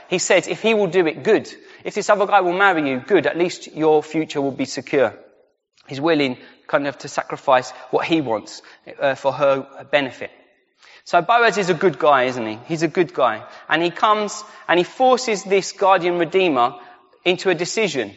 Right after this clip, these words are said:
Even though Boaz isn't the, the, the, the, the, the official guardian redeemer,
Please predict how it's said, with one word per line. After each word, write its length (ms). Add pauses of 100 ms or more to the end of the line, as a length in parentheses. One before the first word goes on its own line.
(240)
Even 240
though 100
Boaz 580
isn't 320
the, 360 (160)
the, 140
the, 240 (180)
the, 340
the, 140 (160)
the 100
official 560 (240)
guardian 360
redeemer, 520